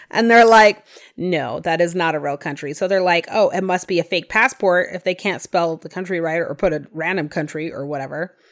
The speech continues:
So because of his passport being, having the Tarid country on it, they took him to interrogate him.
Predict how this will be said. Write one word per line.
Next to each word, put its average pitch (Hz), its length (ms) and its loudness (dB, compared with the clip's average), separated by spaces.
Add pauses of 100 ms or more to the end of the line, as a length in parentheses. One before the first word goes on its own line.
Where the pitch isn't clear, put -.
(300)
So 226 240 2
because 240 480 0
of 226 100 0
his 208 140 -6
passport 175 600 -2
being, 165 420 -6 (140)
having 175 400 -4
the 147 420 -6
Tarid 156 400 -4
country 147 400 -12
on 143 180 -14
it, - 240 -14
they 151 440 -8
took - 220 -6
him 147 160 -8
to 139 380 -10
interrogate 143 640 -12
him. - 220 -20